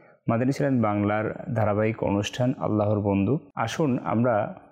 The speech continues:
শুরুতেই দুরূদ শরীফ পাঠ করার বরকত সম্পর্কিত একটি ঘটনা শ্রবণ করি। আল আরুবা আল হারাসি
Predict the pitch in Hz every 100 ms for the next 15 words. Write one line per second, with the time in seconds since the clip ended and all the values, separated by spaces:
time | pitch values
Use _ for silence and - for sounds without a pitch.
0 | - - 147 180 175 113 151 - - -
1 | - - - 110 139 196 - - 139 131
2 | - 120 117 - 104 101 101 - - -
3 | - 110 101 95 107 120 - - - _
4 | _ - - 117 160 151 139 110 107 131
5 | - - - - _ - 101 98 110 117
6 | 262 - - - - 120 110 101 - 117
7 | 262 - _ 135 147 151 - 131 185 175
8 | 180 135 131 120 - 123 131 139 180 175
9 | -